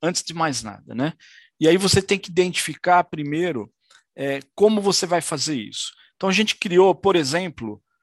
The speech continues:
uma marca própria, né? O Alpha Collab é uma marca pra gente poder criar essa marca de comunicação e, e, e ter uma identidade com o ecossistema, né? Ao invés da gente se apresentar como Banco Alpha simplesmente,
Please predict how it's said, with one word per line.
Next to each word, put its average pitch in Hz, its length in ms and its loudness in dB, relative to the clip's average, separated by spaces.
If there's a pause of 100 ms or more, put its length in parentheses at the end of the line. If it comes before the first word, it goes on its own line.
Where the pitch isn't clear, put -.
(220)
uma 175 180 0
marca 175 400 4
própria, 127 520 2
né? 143 140 -4
O 165 160 2
Alpha 170 220 4
Collab 156 360 2
é 165 60 -2
uma 175 160 -2
marca 147 380 -4
pra 139 120 -18
gente 160 280 -8
poder 156 400 -2
criar 175 380 0
essa 214 220 -2
marca 156 460 -4
de - 100 -16
comunicação 156 800 -4 (380)
e, 160 260 -8
e, 160 320 -6
e 147 40 -8
ter - 180 2
uma 208 160 4
identidade 170 1160 0 (440)
com 196 340 0
o 180 140 2
ecossistema, 120 760 -4
né? 147 220 -10 (260)
Ao 143 80 0
invés 175 280 2
da 180 60 0
gente 156 520 -4
se - 420 0
apresentar 139 640 -4
como 127 360 -6
Banco 131 500 -2
Alpha 127 300 2
simplesmente, 120 760 -6